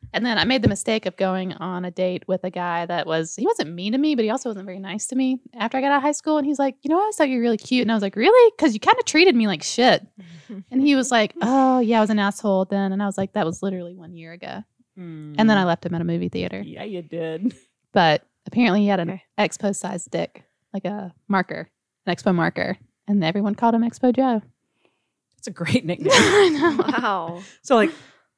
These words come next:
Speaker 3: I'm, now I'm curious about this dick. So it's, like,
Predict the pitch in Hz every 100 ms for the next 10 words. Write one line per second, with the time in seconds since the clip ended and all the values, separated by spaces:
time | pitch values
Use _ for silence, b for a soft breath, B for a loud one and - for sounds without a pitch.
0 | _ _ _ _ _ _ _ _ _ _
1 | - 190 196 185 - 175 165 147 147 -
2 | - _ b b - 175 165 -